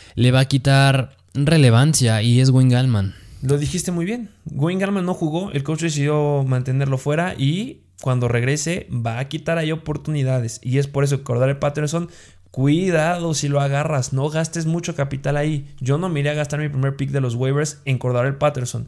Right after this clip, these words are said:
Speaker 2: Si acaban los waivers y está disponible y tengo el espacio,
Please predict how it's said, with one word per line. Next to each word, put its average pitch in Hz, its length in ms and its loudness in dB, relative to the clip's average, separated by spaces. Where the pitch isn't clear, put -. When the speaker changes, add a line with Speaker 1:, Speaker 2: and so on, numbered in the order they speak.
Speaker 2:
Si 127 140 -6
acaban 160 340 -2
los 131 100 0
waivers 135 240 0
y - 20 -6
está 135 100 -4
disponible 143 680 -4
y 123 100 -12
tengo 190 300 -4
el 151 60 0
espacio, 151 580 -6